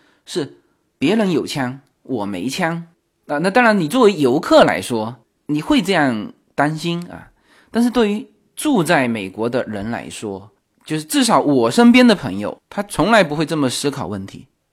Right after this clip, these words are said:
大多数的人，呃，他会在合适的情况下，觉得需要的情况之下，他自己去申请持枪证。就一旦你申请了持枪证，这个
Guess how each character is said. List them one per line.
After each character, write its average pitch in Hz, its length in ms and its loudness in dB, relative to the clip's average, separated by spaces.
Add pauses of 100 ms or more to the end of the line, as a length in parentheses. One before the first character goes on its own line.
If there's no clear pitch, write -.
大 254 280 2
多 151 200 0
数 156 220 -2
的 101 140 -2
人， 95 320 -8 (220)
呃， 123 100 -8
他 226 160 0
会 247 100 2
在 214 140 2
合 156 240 0
适 277 160 -2
的 180 80 2
情 117 180 -4
况 139 160 -2
下， 135 140 -2
觉 127 120 -2
得 143 80 -2
需 240 280 -2
要 269 160 4
的 127 100 2
情 107 180 -8
况 120 160 -6
之 135 120 -10
下， 156 300 -6 (480)
他 180 140 -2
自 185 200 -10
己 101 200 -8
去 104 520 -6 (320)
申 175 240 -4
请 135 200 -4
持 117 140 -8
枪 139 180 -4
证。 156 200 -6 (280)
就 180 140 -6
一 247 100 -2
旦 285 320 0
你 143 480 -2
申 240 460 -2
请 131 280 -4
了 110 80 -6
持 117 220 -6
枪 175 220 -6
证， 170 180 -2
这 170 300 -6
个 110 680 -6